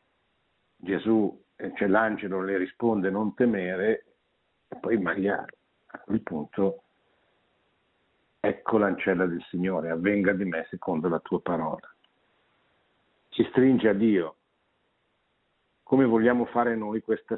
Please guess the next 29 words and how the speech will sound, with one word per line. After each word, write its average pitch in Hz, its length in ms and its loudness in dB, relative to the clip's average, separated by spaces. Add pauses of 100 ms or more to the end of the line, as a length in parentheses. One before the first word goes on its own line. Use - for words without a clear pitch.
(120)
sera?", 82 320 -4
dice 82 280 -10
il 78 140 -6
Papa. - 480 -6 (1080)
"Perché 127 400 2
spesso 180 380 2
facciamo 147 440 0
l'opposto, 117 840 -2
partiamo 139 600 0
dalle 123 200 2
nostre 120 400 -4
certezze - 840 -8 (680)
e 113 100 -6
solo 185 320 4
quando 131 340 0
le 117 120 0
perdiamo 123 640 0
andiamo 110 380 -6
da 107 140 -8
Dio." 92 420 -16 (1400)
La 131 100 0
Madonna 147 380 2
invece 117 440 -6
ci - 140 -10
insegna 135 440 0
a 110 40 -2
partire 117 580 0
da 92 100 -4
Dio, 82 420 -10